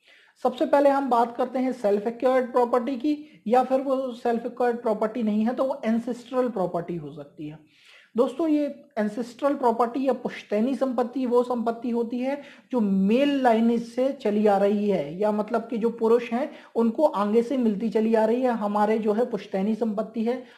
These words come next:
हमारे जो पुरखे थे उनके पास वो संपत्ति थी, उनने हमारे पिताजी को दी, हमारे पिताजी ने हमें दी। तो इस तरह की जो संपत्ति है दोस्तों वो एंसेस्ट्रल प्रॉपर्टी कहलाती है।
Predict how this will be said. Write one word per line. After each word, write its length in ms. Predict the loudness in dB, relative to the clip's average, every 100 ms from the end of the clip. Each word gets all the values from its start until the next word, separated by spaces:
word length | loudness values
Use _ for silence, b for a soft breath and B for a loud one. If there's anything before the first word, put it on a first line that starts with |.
| B
हमारे 280 | -4 -2 0
जो 120 | -2
पुरखे 380 | 0 -2 0 0
थे 100 | 2
उनके 260 | 0 0 0
पास 220 | 0 0
वो 120 | -2
संपत्ति 460 | -2 -2 -2 -4 -6
थी, 120 | -6
उनने 280 | -2 -2 -2
हमारे 340 | -2 -2 -2
पिताजी 400 | -2 -2 -2 -2
को 140 | -2
दी, 200 | -4 -4 B B B
हमारे 260 | 2 2 2
पिताजी 400 | 0 0 2 0
ने 80 |
हमें 340 | 0 -2 -4 -6
दी। 120 | -8 -14 B B
तो 140 | -10 -8
इस 240 | -8 0
तरह 240 | 2 2
की 180 | 0 0
जो 140 | 0 0
संपत्ति 460 | 0 -2 -2 0
है 100 | 2
दोस्तों 340 | 2 0 -2 -2
वो 180 | -2 -4
एंसेस्ट्रल 600 | -4 -4 -10 -6 -2 -2
प्रॉपर्टी 480 | -2 -2 -2 -4
कहलाती 480 | -4 -4 -4 -4 -4
है। 400 | -4 -4 -8 _